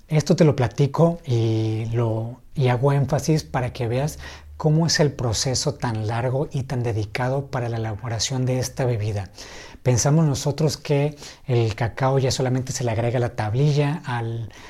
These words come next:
al agua, se calienta y se bate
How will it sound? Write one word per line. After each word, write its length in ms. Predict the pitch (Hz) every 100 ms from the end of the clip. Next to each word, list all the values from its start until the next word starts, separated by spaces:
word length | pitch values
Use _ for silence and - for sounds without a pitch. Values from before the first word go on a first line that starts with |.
| - -
al 240 | 120 131
agua, 480 | 139 143 135 135 135 - - - - - - - -
se 140 | -
calienta 480 | 113 117 143 131 135
y 40 |
se 140 | 123 120
bate 460 | 127 135 165 165